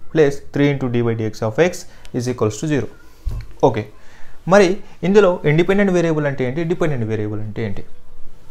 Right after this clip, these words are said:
ఓకే, ఇక్కడ చూడండి, ఇండిపెండెంట్ వేరియబుల్ అంటే ఏంటి అంటే ఇక్కడ చూడండి,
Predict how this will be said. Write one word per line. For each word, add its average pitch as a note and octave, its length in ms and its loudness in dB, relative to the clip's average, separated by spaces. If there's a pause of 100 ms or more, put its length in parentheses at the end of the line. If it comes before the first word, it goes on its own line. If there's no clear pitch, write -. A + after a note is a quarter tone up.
(720)
ఓకే, - 160 -8 (760)
ఇక్కడ D#3 200 2
చూడండి, E3 300 2 (720)
ఇండిపెండెంట్ G3+ 480 4
వేరియబుల్ D#3 320 2
అంటే C3+ 180 -2
ఏంటి A2+ 240 -2
అంటే C#3 220 -4 (600)
ఇక్కడ D3+ 220 2
చూడండి, E3+ 300 2